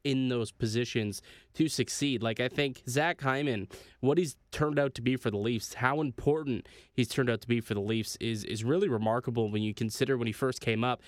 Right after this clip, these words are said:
you thought, "Okay, this is a good, you know, bottom six grinder guy who can kill you, kill off some penalties." He's now turned into a top six player who's helping drive offense on whatever line he's playing on. It's, it's extraordinary, I think.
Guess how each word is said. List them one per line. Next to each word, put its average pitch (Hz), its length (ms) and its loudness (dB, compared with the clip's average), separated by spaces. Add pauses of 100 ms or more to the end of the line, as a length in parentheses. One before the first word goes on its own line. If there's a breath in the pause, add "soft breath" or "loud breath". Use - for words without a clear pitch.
(260 soft breath)
you 127 80 4
thought, 143 220 2
"Okay, 175 320 2
this 180 160 -2
is 185 80 0
a - 20 -2
good, 127 320 2
you 123 80 4
know, 120 80 0
bottom 113 380 0
six - 320 -2
grinder 113 500 0
guy 113 320 0
who 120 100 0
can 117 160 0
kill 117 200 0
you, 117 200 -4 (120)
kill 131 180 2
off 120 140 0
some 113 140 -2
penalties." 131 500 0 (260 soft breath)
He's 202 220 2
now 202 140 4
turned 151 240 0
into 160 260 0
a 110 40 -2
top 139 300 0
six 123 180 -4
player 131 440 0 (260 soft breath)
who's 127 160 2
helping 143 420 2
drive 123 380 0
offense 113 640 0 (240 soft breath)
on 120 180 4
whatever 131 320 2
line 127 240 2
he's 98 140 -4
playing 151 380 0
on. 87 140 -2
It's, 101 140 -4
it's 123 260 -2
extraordinary, 120 1000 0
I 92 80 -2
think. - 340 -8